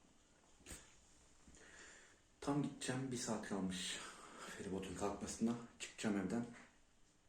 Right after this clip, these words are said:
Annem ağlamaya başladı. Ağlama krizi, panik atak krizi geldi. Sarıldı, marıldı. "Ne olur," dedi, "iptal et biletini, işte biraz daha kal.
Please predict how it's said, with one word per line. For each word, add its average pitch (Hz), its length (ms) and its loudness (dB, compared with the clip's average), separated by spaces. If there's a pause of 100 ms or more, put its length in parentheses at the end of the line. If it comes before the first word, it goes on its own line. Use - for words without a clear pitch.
(1000)
Annem 101 320 2
ağlamaya 104 460 4
başladı. 90 420 -2 (320)
Ağlama 92 400 0
krizi, 82 420 -2
panik 85 280 -2
atak - 260 -6
krizi 90 360 0
geldi. 80 340 -4 (1400)
Sarıldı, 90 540 2
marıldı. 90 540 4
"Ne 92 60 4
olur," 87 320 2
dedi, 85 160 0
"iptal 82 320 -4
et 82 180 -4
biletini, 80 360 -6 (120)
işte - 240 -10 (300)
biraz 85 280 0
daha 85 180 0
kal. 85 200 0